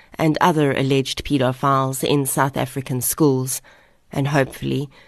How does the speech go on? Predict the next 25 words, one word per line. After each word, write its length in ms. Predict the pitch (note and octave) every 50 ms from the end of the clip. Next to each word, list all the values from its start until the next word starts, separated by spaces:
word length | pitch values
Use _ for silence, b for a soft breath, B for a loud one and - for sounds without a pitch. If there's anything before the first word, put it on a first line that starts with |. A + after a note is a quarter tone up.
| b b b _
to 140 | - - G3
encourage 640 | G3+ G#3+ A3 - F3 F3 E3 E3 D#3+ D#3+ D3 - -
people 400 | - D#3+ D#3 - - D#3 D3 C#3+
that 160 | D3 C#3+ C3+
have 260 | D3 D3+ C#3 B2+ -
been 220 | - C#3 C3 C3
victims 640 | B2+ C#3 E3 D#3 - - - D3 C3 C3 C3 C3 C3+
of 160 | D3 C3+ B2+
men 340 | C#3 C#3+ C3+ C3+ C3+ C3 C3
like 280 | C3+ C3+ C3 B2+ - -
Mackenzie 720 | C#3 - - - D#3+ D3 C#3 C#3 C3+ C3 C#3+ C#3 C#3 C#3 B B B B B B B
to 120 | - - D#3+
come 240 | - D#3+ C#3 C3 B2+
forward. 540 | - - D3 C3+ B2+ C3 C3 B2+ B2+ - - _ _ _ _ _ _ _ _ _ _ _ _ _ _ _ _ _ _ _ _ _ _ _ _ _ _ -
I 160 | D3+ E3 E3+
am 280 | - D#3+ D#3+ D#3 D#3+
a 160 | - - D3 D3
huge 520 | C3 - - - D#3 C#3+ C3+ B2+ - -
fan 460 | - - D3+ C3+ C3 B2+ B2+ B2+ C3
of 140 | C3+ B2+ B2+
Dion 340 | - D3 C#3+ C3+ C#3 C3+ B2
Wiggett's 340 | C3+ C3+ C3+ C3+ - - -
style 360 | - - D3+ C#3 C3+ C3 B2+
of 100 | B2 -
podcasting. 800 | - D3+ C#3 B2+ - - C3+ B2+ B2+ - - - C3 B2+ B2+